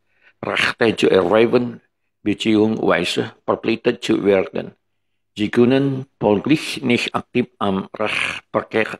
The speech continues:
teilnehmen. Beispiele für Rechtsobjekte, Sachen, Tiere. Dieser Beitrag erklärt in einem Überblick, welche Rechtssubjekte zu unterscheiden sind. Eins,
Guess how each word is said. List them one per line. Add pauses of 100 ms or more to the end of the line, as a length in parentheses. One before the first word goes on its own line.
teilnehmen. (720)
Beispiele
für
Rechtsobjekte, (500)
Sachen, (480)
Tiere. (880)
Dieser
Beitrag
erklärt
in
einem
Überblick, (640)
welche
Rechtssubjekte (240)
zu
unterscheiden
sind. (1300)
Eins,